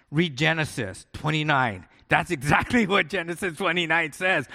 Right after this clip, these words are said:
so I'm not making that up, right? So he saw this beautiful woman in every aspect, and he fell in love with her. But the father said, "It's not proper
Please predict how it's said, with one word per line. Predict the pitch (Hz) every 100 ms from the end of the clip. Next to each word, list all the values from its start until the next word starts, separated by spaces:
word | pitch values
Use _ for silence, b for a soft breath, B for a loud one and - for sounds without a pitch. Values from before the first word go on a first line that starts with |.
| B
so | - 175
I'm | 156 165
not | 170 151
making | 151 151 151 135
that | 135 139
up, | 151 123 - b b b
right? | 135 147 175 175 B B
So | - 185
he | 208 233
saw | 247 240
this | 226 185
beautiful | 139 127 180 226 226 240 208
woman | 214 269 220 127 113 b b
in | 160
every | 196 208 202
aspect, | 214 233 - - 160 123 B B -
and | 165 165
he | 147 226 226 202 B B
fell | _ 170 175 180 180 160
in | 170 165 165 151
love | 139 170 170 151
with | 156 156 -
her. | 180 147 98 - B B B B
But | 131 226 254 233
the | 185
father | - 214 269 262
said, | - 214 214
"It's | 208
not | 247 226 -
proper | 226 254 269 262 175